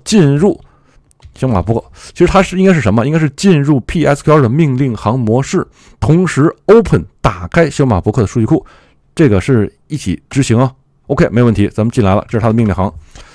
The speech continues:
咱们在命令行下，按照我刚才说，先敲 help，看一下这个命令行都有什么内容。大家请看，就是这么几个嘛：看版权，看帮助，看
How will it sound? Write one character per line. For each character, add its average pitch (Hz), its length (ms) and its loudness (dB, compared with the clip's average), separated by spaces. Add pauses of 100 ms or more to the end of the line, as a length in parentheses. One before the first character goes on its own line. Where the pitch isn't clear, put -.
咱 131 140 -2
们 151 60 2
在 151 40 4
命 156 140 0
令 120 80 0
行 120 140 0
下， 135 200 2 (200)
按 135 120 0
照 120 80 0
我 90 80 -2
刚 113 140 0
才 120 60 0
说， 143 200 0
先 139 200 -4
敲 139 180 -2
help， 143 380 0 (600)
看 143 160 -2
一 143 40 0
下 135 180 2
这 135 80 2
个 127 60 2
命 139 120 2
令 110 80 0
行 120 140 -2
都 151 80 2
有 107 80 4
什 113 100 0
么 139 80 2
内 113 60 4
容。 92 220 0
大 131 80 0
家 - 20 0
请 104 140 -6
看， 113 200 -2
就 208 140 -2
是 165 60 0
这 120 80 -2
么 90 40 -2
几 76 140 -8
个 82 140 -4
嘛： 71 120 -8 (300)
看 131 160 0
版 78 180 -2
权， 85 300 -2 (680)
看 110 160 -2
帮 123 240 0
助， 135 240 0 (480)
看 101 320 -2